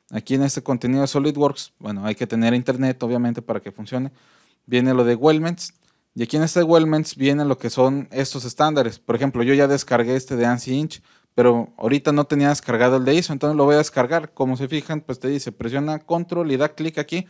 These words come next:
para descargar el archivo zip. Entonces voy a hacer eso, control, y doy clic aquí para descargarlo, lo voy a descargar en escritorio, aquí directamente.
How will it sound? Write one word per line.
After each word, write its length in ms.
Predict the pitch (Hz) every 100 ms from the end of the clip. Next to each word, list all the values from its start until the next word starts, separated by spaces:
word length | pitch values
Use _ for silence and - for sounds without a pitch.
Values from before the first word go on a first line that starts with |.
| _ _ -
para 120 | 117
descargar 380 | 113 117 117 143
el 100 | 135
archivo 300 | 117 143 135
zip. 240 | 113 - _ _ _ _
Entonces 260 | - 113 117
voy 120 | 123
a 40 |
hacer 180 | 123 120
eso, 180 | 110 -
control, 600 | 151 160 160 165 165 175 -
y 220 | - 110
doy 240 | 110 113 135
clic 280 | 143 160 139
aquí 200 | - 175
para 200 | 143 131
descargarlo, 540 | - 113 143 165 170
lo 120 | 151
voy 120 | 123
a 20 | 147
descargar 460 | 139 127 120 131
en 120 | 139 131
escritorio, 520 | - 120 156 160 180 _ _ _ _ _ _ _ -
aquí 260 | 123 127
directamente. 720 | 123 127 127 127 147 156 165